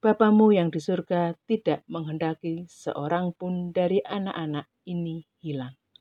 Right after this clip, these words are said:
Demikianlah sabda Tuhan. Terpujilah Kristus. Suster, Bapak, Ibu, dan anak-anak yang terkasih, hari ini gereja merayakan Santo Ambrosius, uskup dan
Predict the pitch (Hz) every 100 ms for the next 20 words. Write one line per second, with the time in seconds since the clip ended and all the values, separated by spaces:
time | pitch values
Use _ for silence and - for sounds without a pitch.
0 | _ _ _ _ _ _ _ _ _ -
1 | 214 214 196 185 156 147 143 143 - 185
2 | - - 196 185 151 - 135 139 _ _
3 | _ _ _ _ - 196 175 175 - 156
4 | 151 147 147 - 143 135 - 139 131 -
5 | _ _ _ _ _ _ _ _ _ _
6 | _ _ - 185 - 196 190 175 160 -
7 | 170 - 175 175 170 165 160 160 156 160
8 | 165 160 160 165 170 170 - 226 - _
9 | _ _ _ - _ - 185 202 214 220
10 | - 180 170 - 190 185 185 170 170 160
11 | 160 165 165 - 185 185 180 - 190 185
12 | - 170 165 165 156 185 190 196 - -
13 | _ _ _ _ _ - 208 - - 214
14 | - - 185 175